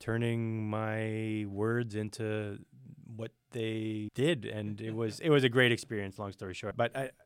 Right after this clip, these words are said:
Speaker 1: I will end by saying it is in the Guinness Book of World Records.
Speaker 2: Oh, is
Speaker 1: Uh,
Speaker 2: it?
Speaker 1: yeah, we are all, every writer that was a part of it
Speaker 2: Mm-hmm.
Speaker 1: is in the Guinness Book of World Records as, uh, the most screenwriters on a theatrically debu-, distributed feature film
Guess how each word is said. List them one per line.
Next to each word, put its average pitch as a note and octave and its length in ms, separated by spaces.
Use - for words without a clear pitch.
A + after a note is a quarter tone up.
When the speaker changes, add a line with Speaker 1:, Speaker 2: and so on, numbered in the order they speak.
Speaker 1:
I B2+ 140
will B2 220
end B2+ 140
by A#2+ 100
saying A#2+ 280
it A#2 120
is B2 160
in A#2+ 80
the A2+ 80
Guinness A2+ 220
Book G#2 200
of G2+ 60
World G2+ 160
Records. - 440
Speaker 2:
Oh, D3+ 280
is D#3 160
Speaker 1:
Uh, D#3+ 40
Speaker 2:
it? A2+ 140
Speaker 1:
yeah, A#2 160
we A#2+ 220
are B2 160
all, C3 180
every C3+ 240
writer A#2+ 300
that A2+ 120
was G#2 80
a A2 60
part A#2+ 240
of C3+ 80
it F3 160
Speaker 2:
Mm-hmm. B2+ 180
Speaker 1:
is A2 260
in A#2+ 100
the A#2 80
Guinness A#2+ 260
Book - 180
of A#2 80
World A2 140
Records A2 360
as, A2 420
uh, G#2+ 280
the A2 140
most B2+ 540
screenwriters A#2 920
on G#2 420
a A2 80
theatrically A2+ 920
debu-, G#2 320
distributed A#2 1080
feature A2 320
film - 320